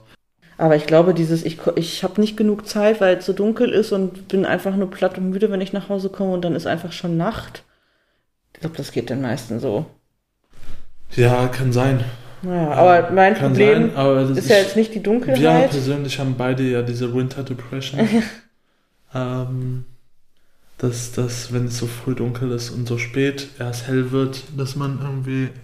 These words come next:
Speaker 2: gar keine Energie hat.
Speaker 1: Wenig, auf jeden Fall.
Speaker 2: Ähm.
Speaker 1: Ja, und das kollidiert halt gerade diese normale, ich sag mal, Winterdepression, in Anführungsstrichen, so fühl ich's noch nicht, ähm, weil mich aber auch unser anstehender Costa Rica-Trip oben hält,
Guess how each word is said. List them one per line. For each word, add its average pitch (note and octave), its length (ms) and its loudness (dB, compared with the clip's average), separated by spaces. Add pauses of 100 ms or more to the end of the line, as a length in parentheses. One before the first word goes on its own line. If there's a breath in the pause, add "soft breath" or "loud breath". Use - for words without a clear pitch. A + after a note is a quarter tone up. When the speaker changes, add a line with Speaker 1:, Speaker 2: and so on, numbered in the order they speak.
(120)
Speaker 2:
gar C3+ 300 0
keine C#3 380 -4
Energie C3 480 -2
hat. A#2 260 -2 (240)
Speaker 1:
Wenig, E3+ 420 -8
auf F3+ 200 -12
jeden F#3 160 -8
Fall. G3 420 -10
Speaker 2:
Ähm. - 560 -6 (180)
Speaker 1:
Ja, G3 60 -2
und F#3 100 2
das F3+ 160 6
kollidiert G#3 520 4
halt G#3 200 2
gerade F#3 280 4
diese F3+ 260 0
normale, F#3 720 4
ich E3 60 -6
sag F3 240 -2
mal, D#3+ 160 -2
Winterdepression, F3 800 -4
in E3 80 -4
Anführungsstrichen, E3+ 600 -8
so D#3+ 100 -6
fühl F#3 260 -6
ich's F3+ 160 -6
noch F#3 360 2
nicht, A3 440 -4 (600)
ähm, F#3+ 320 -2
weil F3 140 2
mich F3+ 120 -2
aber F3+ 160 -4
auch - 140 -4
unser E3+ 220 -2
anstehender F3 420 -6
Costa E3+ 340 -8
Rica-Trip F3 640 -6 (520)
oben A3 360 2
hält, A#3 460 -2